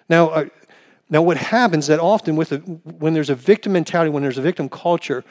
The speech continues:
there's a release of responsibility, saying, "This has happened to me, it's bigger than me, and I can do nothing about it." It, it's a gi-, it can be, it can be a giving away of responsibility. And often what happens when there's a victim,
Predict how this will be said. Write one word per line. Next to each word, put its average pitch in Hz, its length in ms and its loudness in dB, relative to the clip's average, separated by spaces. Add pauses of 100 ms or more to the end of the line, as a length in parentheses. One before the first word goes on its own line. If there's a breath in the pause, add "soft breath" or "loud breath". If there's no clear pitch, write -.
(320 loud breath)
there's 160 160 -2
a 160 60 0
release 156 360 2
of 151 80 0
responsibility, 139 760 -2
saying, 151 280 0 (240 loud breath)
"This 220 160 4
has 175 80 -6
happened 185 440 -2
to 180 60 -4
me, 175 220 0
it's - 140 -10
bigger 175 300 2
than 170 200 0
me, 170 220 0 (240 loud breath)
and 135 80 0
I 147 60 4
can 131 160 -2
do 160 140 -2
nothing 151 300 0
about 113 300 -6
it." 113 100 -18 (1120)
It, 156 160 0
it's 160 160 2
a 156 40 -4
gi-, 180 220 4
it 165 140 2
can 170 160 0
be, 196 320 2 (240 loud breath)
it 180 100 -6
can 220 320 2
be 143 220 0
a 143 40 -6
giving 170 300 4
away 160 240 2
of 143 100 0
responsibility. 143 880 -4 (500 soft breath)
And 143 100 0
often 214 260 4
what 156 120 2
happens 180 420 -2
when 147 140 -2
there's 139 180 0
a 123 80 -4
victim, 131 560 0